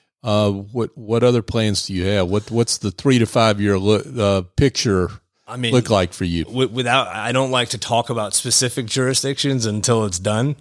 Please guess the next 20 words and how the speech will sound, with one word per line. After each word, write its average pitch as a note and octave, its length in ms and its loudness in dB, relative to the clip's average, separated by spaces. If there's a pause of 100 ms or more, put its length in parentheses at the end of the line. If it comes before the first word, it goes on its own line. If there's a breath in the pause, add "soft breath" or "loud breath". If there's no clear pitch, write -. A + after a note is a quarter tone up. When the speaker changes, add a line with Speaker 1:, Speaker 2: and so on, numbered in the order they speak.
Speaker 2:
um, G2+ 520 -6 (200)
for, G#2+ 240 -6
for A2 180 -8
different G#2 300 -4
reasons. A#2+ 460 -2
But, G#2+ 340 2
Speaker 1:
Yep. - 120 -12
Speaker 2:
but G2+ 280 2
we, A2 220 0
we G#2 220 -2
do A2+ 200 2
have G#2+ 260 0
plans G#2 460 -2
to, F#2 320 -4
um, F2 360 -6 (580 soft breath)
to A#2+ 100 0
be G#2+ 160 2
in G2 120 2
multi G2 320 0
states - 500 -2